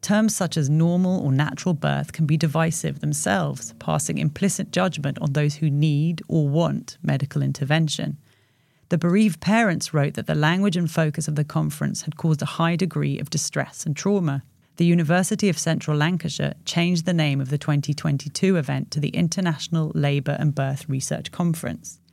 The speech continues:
In an email, Down told me the conference was not a campaigning event for normal birth at all costs, but aimed to share the latest research on safe, spontaneous labour, now the preferred, more neutral term. Meanwhile,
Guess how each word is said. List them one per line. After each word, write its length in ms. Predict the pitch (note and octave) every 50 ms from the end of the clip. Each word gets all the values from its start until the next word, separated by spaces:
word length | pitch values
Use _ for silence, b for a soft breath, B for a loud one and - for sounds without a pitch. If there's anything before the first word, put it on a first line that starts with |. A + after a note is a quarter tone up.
| b b b b b b b b b b b -
In 100 | D#3+ D#3
an 100 | C#3 C#3+
email, 520 | - - G#3+ A3 G#3 F3 D#3 D3 C#3+ C#3+ D3
Down 360 | D3 E3 E3 D#3 D#3+ D#3+ E3
told 240 | D#3+ - E3 D#3 D3
me 100 | D#3 D#3
the 100 | D3 D#3
conference 500 | D#3 - D#3+ D3+ C#3+ - E3 D#3+ - -
was 120 | D#3 C#3
not 240 | D#3 E3 F3+ - -
a 40 | F3
campaigning 600 | - - E3+ D#3 D3 - E3 D#3+ D#3+ D#3+ D#3+ D#3
event 300 | D3+ B2+ C#3+ C#3 D3+ -
for 140 | - - D3+
normal 320 | C#3+ C#3+ D3 D3 D3 C#3
birth 300 | C3 C#3 C3+ C3+ C3+ -
at 100 | D3 -
all 160 | D3+ C#3 C3+
costs, 580 | C3 - - F#3 - C#3+ - - - - - b b b b b b b b b -
but 100 | - C#3
aimed 260 | - - F3 F3+ F#3 -
to 80 | - D3+
share 260 | - - D#3+ D3+ D3
the 80 | C#3+
latest 460 | C#3+ C#3+ D3 D#3 D3+ D3+ D3+ - - -
research 600 | D#3 D#3 C#3+ D3+ - - C3+ C3+ - - - -
on 140 | - D3
safe, 480 | C3+ - - - E3+ D#3 D#3+ D#3+ - -
spontaneous 800 | - - - D#3+ D#3 D3 C#3+ - D3 C3+ C3 C3 C3+ C#3+ - -
labour, 420 | E3+ E3 E3 E3 E3 - - - - - _ _ _ _ _ _ _ _ _ _ _ _
now 180 | - E3 D#3+ E3
the 120 | D#3+ F3
preferred, 600 | E3 - E3+ D#3+ - D3+ C#3+ C3+ C3+ C3+ C3 C#3
more 220 | D#3+ F#3 E3+ D3+ D#3+
neutral 400 | D#3 C3+ C3+ - - - B2+ B2+
term. 500 | A#2+ - - E3+ D3+ C3+ B2+ B2 B2+ A#2+ - _ _ _ _ _ _ _ _ _ _ _ _ _ _ _ _ _ _
Meanwhile, 680 | F#3 F#3+ G#3 G#3+ G#3 E3 C#3 C#3 C#3 C#3 C#3 D3+ D#3+